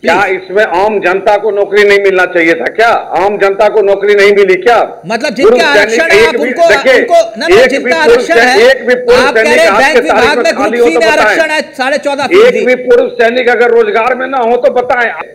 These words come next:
Speaker 1: एक भी पूर्व सैनिक बताएं जो आज के तारीख में खाली हो,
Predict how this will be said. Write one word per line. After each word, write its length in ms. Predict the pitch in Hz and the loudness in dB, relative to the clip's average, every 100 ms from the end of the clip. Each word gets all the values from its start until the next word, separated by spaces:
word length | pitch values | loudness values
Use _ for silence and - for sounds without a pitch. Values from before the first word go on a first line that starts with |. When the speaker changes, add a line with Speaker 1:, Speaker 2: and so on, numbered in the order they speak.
| - - 185 269 | -20 0 2 2
Speaker 1:
एक 160 | 226 | 0
भी 60 | 262 | -6
पूर्व 300 | 269 254 247 | 0 0 2
सैनिक 400 | - 233 269 220 | 0 -2 -4 -4
बताएं 340 | 233 233 269 | -2 0 -2
जो 100 | 262 | 0
आज 160 | 233 247 | -2 -2
के 160 | 277 | -2
तारीख 300 | - 220 247 | 0 0 -2
में 120 | 254 247 | -4 -6
खाली 300 | 175 226 269 | -4 -6 0
हो, 480 | 440 170 - - | 2 0 -4 -14